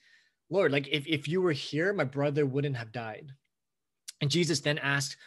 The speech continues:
"Well, where have you laid the body? Let me go and see." In John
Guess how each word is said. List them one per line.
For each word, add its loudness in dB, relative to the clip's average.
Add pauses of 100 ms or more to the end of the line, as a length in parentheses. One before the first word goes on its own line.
"Well, 2
where 4
have -2
you 0
laid 2
the -6
body? -2
Let 0
me -2
go -2
and -12
see." -4 (340)
In 0
John -2